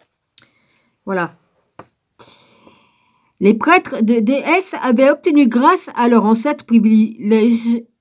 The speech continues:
prévi-, privilège et reconnaissance dans les terres de Basse-Égypte. Aussi, ils résistaient à l'idée d'adorer dans le temple même des déesses ancestrales des dieux comme Osiris, Horus, Ra, Amon ou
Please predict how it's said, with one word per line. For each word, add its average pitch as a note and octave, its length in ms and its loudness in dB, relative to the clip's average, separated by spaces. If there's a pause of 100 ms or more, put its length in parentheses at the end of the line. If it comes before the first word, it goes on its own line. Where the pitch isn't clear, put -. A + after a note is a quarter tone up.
(400)
prévi-, A3+ 500 0 (840)
privilège C4 720 4
et A3+ 140 0
reconnaissance B3 800 0
dans A#3+ 180 0
les A3+ 160 4
terres C#4 240 0
de A3+ 100 0
Basse-Égypte. A3 680 -2
Aussi, B3+ 400 -2
ils A#3+ 160 2
résistaient A#3+ 480 -2
à C4 40 0
l'idée A#3 280 6
d'adorer A3+ 460 2
dans A3+ 120 0
le G3+ 160 -2
temple A#3+ 240 -6
même B3+ 200 0
des G#3+ 120 2
déesses A#3 400 -2
ancestrales A#3 680 -2
des G#3 180 0
dieux A#3+ 340 2
comme A#3+ 320 -2
Osiris, A#3 640 -2
Horus, C4 460 0 (260)
Ra, A#3 320 2 (180)
Amon A#3 560 2 (300)
ou E4 220 4